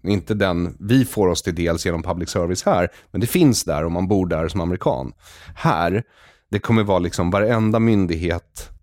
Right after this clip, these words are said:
varenda lärosäte, varenda,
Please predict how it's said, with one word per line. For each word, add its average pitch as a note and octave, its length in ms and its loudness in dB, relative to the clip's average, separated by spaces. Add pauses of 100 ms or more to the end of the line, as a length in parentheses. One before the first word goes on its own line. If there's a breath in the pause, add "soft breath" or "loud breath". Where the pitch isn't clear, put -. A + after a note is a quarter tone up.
varenda F#2+ 460 2
lärosäte, E2+ 1000 -2 (400)
varenda, F#2+ 720 2